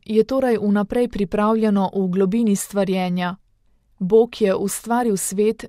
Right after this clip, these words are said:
da bi bil nekje kraj, kjer bi lahko govoril o svoji ljubezni in od koder bi se odgovor ljubezni vrnil nazaj k njemu. Pred Bogom je človeško srce, ki mu odgovarja,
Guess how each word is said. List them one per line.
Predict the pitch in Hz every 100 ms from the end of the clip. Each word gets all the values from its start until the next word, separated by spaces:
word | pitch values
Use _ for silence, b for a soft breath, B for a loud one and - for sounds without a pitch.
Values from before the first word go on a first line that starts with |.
| -
da | 190
bi | 190 196
bil | 185 254 254
nekje | 208 190 - 196
kraj, | 180 208 196 208 214 -
kjer | 226 196
bi | 196
lahko | 196 190 - 262
govoril | 214 196 190 202 233 226
o | 226
svoji | 226 208 196 196
ljubezni | 196 185 202 190 170 185 185 b b b b
in | 208 190
od | 185
koder | - 214 214 233
bi | 208 190
se | 180 196 185
odgovor | 190 175 190 226 214 196
ljubezni | 185 180 220 233 220 240 214 -
vrnil | 214 214 247 247 233
nazaj | 233 214 208 190
k | 170
njemu. | 190 185 180 180 170 _ _ _ _ _ _
Pred | 202 190 175
Bogom | 196 214 220 240
je | 208 190
človeško | 180 - 196 233 240 - 196
srce, | - 185 170 - 233 - _
ki | 214
mu | 196 196 -
odgovarja, | 190 180 190 196 214 226 226 202